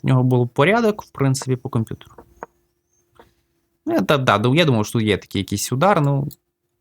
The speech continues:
нічого конкретного я не бачив, якби. Ну, тут ми просто ш-, ой, шахуємо йому. По цим лініям. Через те, що ферзь тримає вразливе поле Ж один.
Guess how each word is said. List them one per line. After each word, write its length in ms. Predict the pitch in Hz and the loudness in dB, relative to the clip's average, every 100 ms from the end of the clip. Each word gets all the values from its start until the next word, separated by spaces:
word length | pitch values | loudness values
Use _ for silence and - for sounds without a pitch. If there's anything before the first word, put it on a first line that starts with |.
| - | -4
нічого 300 | 131 123 123 | -2 0 -2
конкретного 480 | 123 120 113 107 117 | -2 0 -2 -2 -2
я 60 | |
не 100 | 120 | 0
бачив, 380 | 143 208 226 - | -2 -4 -6 -8
якби. 300 | 113 110 - 117 120 _ _ _ - - _ _ _ _ _ _ _ - _ _ _ - - _ _ - | -8 -8 -12 -12 -14 _ _ _ -20 -20 _ _ _ _ _ _ _ -20 _ _ _ -20 -20 _ _ -6
Ну, 80 | 131 | -2
тут 120 | 143 | 0
ми 100 | 147 | 2
просто 280 | 135 139 139 | 0 0 -2
ш-, 100 | 135 | -2
ой, 240 | 123 92 95 _ _ | -2 -2 -4 _ _
шахуємо 580 | - 127 - 117 104 - | -6 -4 -4 -2 -2 -4
йому. 260 | - - 101 _ - _ - _ - - - - | -6 -8 -10 _ -20 _ -20 _ -20 -14 -14 -12
По 80 | 131 | -12
цим 280 | - 113 | -4 -2
лініям. 420 | 110 107 101 104 107 _ _ _ _ | 0 0 0 -2 -6 _ _ _ _
Через 220 | - 113 | -10 -8
те, 120 | - | -6
що 120 | 113 107 | -6 -6
ферзь 240 | - 117 | -6 -6
тримає 440 | - 110 107 104 113 - - - _ _ _ - | -4 0 0 -2 -6 -18 -20 -20 _ _ _ -8
вразливе 400 | 117 110 110 107 | -4 -2 0 -2
поле 360 | - 107 104 | -2 -2 0
Ж 160 | 107 107 | -2 -4
один. 460 | 113 117 147 190 | -4 -2 -2 -2